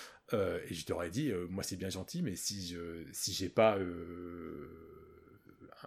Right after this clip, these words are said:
un, un, une idée très précise des, du réglage des flûtes de Morgan, je peux pas régler, euh, une flûte comme, euh, comme Fred Morgan. » Et donc, on est parti avec cette idée, euh,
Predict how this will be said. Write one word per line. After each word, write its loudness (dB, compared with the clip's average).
un, -8
un, -4
une -2
idée 2
très 2
précise 0
des, -6
du -4
réglage 6
des 0
flûtes -6
de 2
Morgan, 4
je -2
peux -6
pas 8
régler, 2
euh, -4
une -2
flûte -4
comme, -2
euh, -6
comme -4
Fred -6
Morgan. » 0
Et 0
donc, 12
on 12
est 12
parti 12
avec 12
cette 6
idée, 12
euh, 12